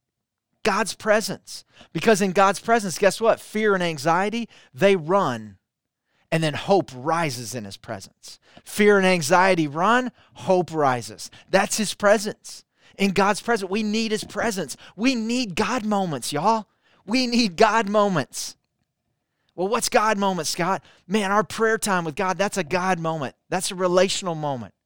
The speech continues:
That's a moment where we are reassured and reminded of our identity in Christ.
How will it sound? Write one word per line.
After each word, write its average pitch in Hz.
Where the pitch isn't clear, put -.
That's 185
a 208
moment 196
where 175
we 196
are 165
reassured 196
and 170
reminded 165
of 143
our 170
identity 170
in 139
Christ. 170